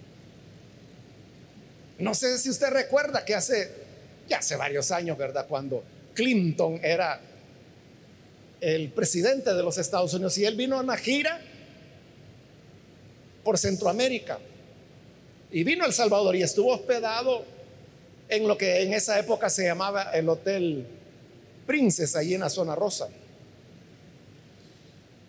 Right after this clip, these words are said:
Y a donde el presidente iba, el presidente de los Estados Unidos, aparte, pues, de, de su escolta y todo eso, siempre había una ambulancia que iba detrás de él,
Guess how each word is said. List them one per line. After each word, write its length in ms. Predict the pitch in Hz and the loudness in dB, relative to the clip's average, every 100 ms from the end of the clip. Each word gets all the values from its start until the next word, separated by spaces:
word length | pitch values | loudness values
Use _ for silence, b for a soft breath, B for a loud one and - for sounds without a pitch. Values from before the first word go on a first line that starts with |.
| - - - - - | -20 -20 -20 -20 -4
Y 140 | 269 262 | 0 2
a 80 | |
donde 680 | 240 226 208 196 202 - - - | 4 2 4 0 0 -8 -10 -2
el 160 | 202 | -2
presidente 720 | 196 208 214 196 359 392 359 | 0 0 2 2 2 2 2
iba, 280 | 311 220 226 | 2 4 2
el 1400 | 277 - - - - - - - - - - - - - | 0 -14 -20 -20 -20 -20 -20 -20 -20 -20 -20 -20 -20 -10
presidente 380 | 127 - 185 262 | -4 0 0 0
de 60 | |
los 100 | 330 | 0
Estados 380 | 208 - 240 208 | 0 0 0 2
Unidos, 240 | 180 233 208 | 0 0 0
aparte, 460 | 185 - 254 277 | 0 -4 -4 -2
pues, 180 | 254 240 | 0 2
de, 120 | 202 196 | 0 -2
de 120 | 175 | -2
su 120 | 170 | 0
escolta 480 | 147 - 269 269 220 | 0 0 0 0 -2
y 60 | |
todo 280 | 185 247 226 | -2 0 2
eso, 260 | 240 240 226 B B | 2 0 -4 B B
siempre 480 | - - 247 233 254 | -2 0 2 0 0
había 220 | 220 220 | 0 0
una 140 | 240 240 | 0 0
ambulancia 580 | 226 202 214 262 269 | 4 4 4 0 -2
que 100 | 208 | 0
iba 160 | 196 226 | -2 0
detrás 340 | 202 - 208 | -2 -2 -2
de 180 | 202 185 | 0 0
él, 180 | 262 254 | 0 -2